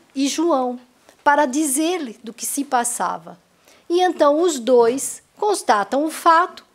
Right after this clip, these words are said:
e logo se retiram sem compreender o que sucedera.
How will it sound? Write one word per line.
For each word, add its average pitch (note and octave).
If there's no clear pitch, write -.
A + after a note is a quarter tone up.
e E4+
logo D4
se D#4
retiram F4+
sem D4
compreender D4
o D4+
que -
sucedera. B3